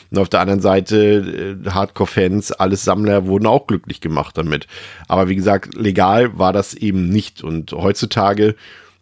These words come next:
umgehen einige Künstler, beispielsweise Bruce Springsteen oder die Band Metallica, ähm, diese Thematik, indem sie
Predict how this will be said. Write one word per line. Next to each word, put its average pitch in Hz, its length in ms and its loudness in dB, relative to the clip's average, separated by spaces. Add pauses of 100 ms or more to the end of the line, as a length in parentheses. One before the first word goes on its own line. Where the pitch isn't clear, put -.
umgehen 113 420 2
einige 123 520 0
Künstler, 127 640 2
beispielsweise 101 760 -2
Bruce 95 200 -4
Springsteen 107 760 0
oder 90 420 2
die 87 140 -10
Band 85 240 -2
Metallica, 104 680 2 (460)
ähm, 98 320 2
diese 101 240 -2
Thematik, 98 580 0
indem 101 300 0
sie 101 420 -2